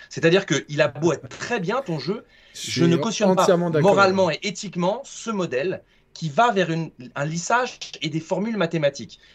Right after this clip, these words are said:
Speaker 1: C'est le cas pour nombre de séries américaines, c'est le cas pour des scénarios américains, et j'aurais envie de dire à ceux qui sont frustrés de pas pouvoir jouer à des jeux qui sont là,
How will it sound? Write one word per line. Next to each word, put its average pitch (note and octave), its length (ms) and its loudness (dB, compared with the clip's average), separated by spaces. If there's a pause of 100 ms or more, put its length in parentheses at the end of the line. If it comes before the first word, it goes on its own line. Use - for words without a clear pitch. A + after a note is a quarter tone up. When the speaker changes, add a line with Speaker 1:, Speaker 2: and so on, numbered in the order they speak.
Speaker 1:
C'est - 160 -4
le C3+ 60 -10
cas - 120 2
pour A#2+ 140 -6
nombre B2+ 220 -4
de A2 60 -6
séries G#2 380 -6
américaines, E3+ 560 -4 (220)
c'est - 160 -4
le E3+ 40 -2
cas G3 120 2
pour C#3+ 120 -6
des C3 100 -4
scénarios B2 380 -6
américains, A2+ 460 -4 (340)
et D3 320 -4
j'aurais C#3+ 300 0
envie D#3 160 2
de C#3 60 -10
dire D3 160 0
à C#3 80 0
ceux F3 180 -2
qui E3+ 140 -12
sont - 200 -10
frustrés F3+ 460 0
de E3 80 0
pas F3 160 0
pouvoir D3+ 400 -2
jouer C3+ 160 -2
à D3 60 0
des C#3 120 -6
jeux D3 140 -2
qui D#3+ 80 -6
sont - 80 -2
là, A#3+ 160 -2